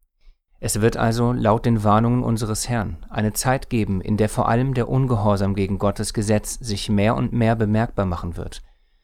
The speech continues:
Auf diese Weise wird dann die Liebe in den meisten von uns erkalten. Das sind nicht unsere Worte, sondern die des Herrn. Der aktuelle Zustand.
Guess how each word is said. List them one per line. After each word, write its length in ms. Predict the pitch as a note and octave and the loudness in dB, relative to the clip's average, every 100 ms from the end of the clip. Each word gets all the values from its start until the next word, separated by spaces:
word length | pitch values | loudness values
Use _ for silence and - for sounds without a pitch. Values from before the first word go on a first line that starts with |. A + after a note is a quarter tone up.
| _ - | _ -14
Auf 120 | - | -12
diese 300 | - G#2 G#2 | -2 2 2
Weise 300 | F#2+ G2 A2+ | 4 4 4
wird 160 | A2 A2+ | 0 2
dann 100 | A#2 | 0
die 80 | G#2+ | 2
Liebe 320 | G2+ G#2+ C3 | 2 2 0
in 160 | B2+ A2 | 0 0
den 100 | G#2 | 2
meisten 380 | G2+ G2+ - | 0 -2 -6
von 180 | A2 G#2 | -4 -2
uns 200 | F#2 - | -2 -4
erkalten. 560 | F#2+ - F#2+ F2 - - - _ _ _ _ _ _ _ | -6 -4 -4 -6 -12 -16 -18 _ _ _ _ _ _ _
Das 180 | G2+ - | -2 0
sind 160 | A#2+ | 0
nicht 200 | A2 G#2 | -2 -6
unsere 480 | A2 A2+ A2 A2+ G#2+ | -2 0 0 -2 0
Worte, 420 | A2+ A#2 - B2+ - | 0 0 -4 -8 -4
sondern 360 | A#2 G#2+ G#2+ | -2 0 -2
die 140 | G#2 G#2+ | -2 -4
des 260 | G2+ - | -4 -6
Herrn. 260 | G2+ F2 F2 _ _ _ _ _ _ _ _ _ _ _ - | -6 -8 -12 _ _ _ _ _ _ _ _ _ _ _ -6
Der 100 | - | -6
aktuelle 440 | - - A#2 G#2+ | -6 -4 -4 -4
Zustand. 680 | - A#2+ - - F#2 E2+ | -6 -6 -6 -6 -6 -8